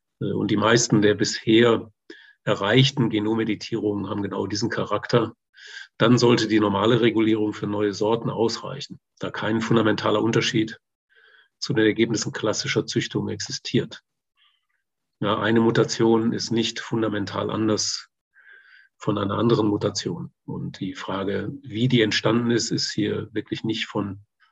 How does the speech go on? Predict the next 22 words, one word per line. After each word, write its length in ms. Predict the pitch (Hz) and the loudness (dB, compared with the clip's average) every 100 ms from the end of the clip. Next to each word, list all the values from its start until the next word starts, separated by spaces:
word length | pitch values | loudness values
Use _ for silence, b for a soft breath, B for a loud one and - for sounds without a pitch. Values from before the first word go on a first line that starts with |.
| b b - | b b -20
großem 420 | - 107 101 101 | -2 0 0 0
Belang. 380 | 107 101 101 - _ _ _ _ _ B B B B B _ _ | 0 -2 -4 -6 _ _ _ _ _ B B B B B _ _
Werden 160 | 117 117 | 4 6
dagegen 300 | 120 120 113 | 6 6 6
größere 520 | 107 127 151 147 147 | 6 6 8 6 6
Stücke 300 | 139 139 139 | 6 4 6
D 120 | 127 | 6
N 120 | 120 | 4
A 240 | 113 120 123 | 4 2 2
in 80 | |
das 140 | 113 110 | 2 0
Genom 340 | 113 110 104 | -2 -2 -4
eingefügt, 1000 | - 101 127 143 139 139 135 135 - - _ - - | -4 2 4 4 2 2 2 2 -6 -14 _ -18 -8
könnte 480 | - 127 139 135 107 | 0 2 4 2 0
die 100 | 113 | -2
Regulierung 600 | 107 107 107 107 104 101 | -2 -2 -4 -4 -4 -6
der 320 | 98 98 95 _ B B B B B _ - | -8 -8 -12 _ B B B B B _ -2
Gentechnik 840 | 110 110 - 104 - 101 - - - - | 0 2 2 0 2 -2 -4 -12 -14 -10
aus 240 | 101 - | -8 -4
meiner 240 | 101 101 | -2 -2
Sicht 180 | 98 98 | -4 -8
greifen. 540 | - 98 110 107 - | -6 0 0 0 -4